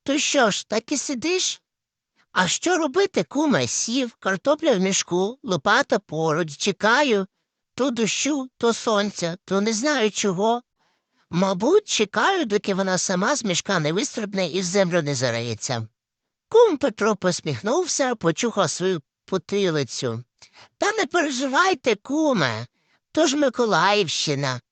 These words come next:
Тут що не весна, то пригода. То ти почекай, поки Маруська на городу не подивиться, а тоді вже й сам побачиш,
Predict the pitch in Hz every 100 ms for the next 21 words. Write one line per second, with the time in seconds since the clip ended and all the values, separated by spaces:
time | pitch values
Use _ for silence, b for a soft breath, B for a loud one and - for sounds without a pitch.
0 | _ - 466 - - 330 294 247 220 -
1 | 320 330 - 160 180 143 175 175 135 117
2 | 110 _ _ _ _ _ - 427 440 370
3 | - 302 - 151 127 127 _ 214 214 226
4 | 233 269 370 - 165 156 277 320 370 247
5 | 220 196 175 180 160 311 359 175 - 127
6 | 120 302 330 415 381 349 202 196 - 220
7 | 214 196 170 147 156 147 135 123 -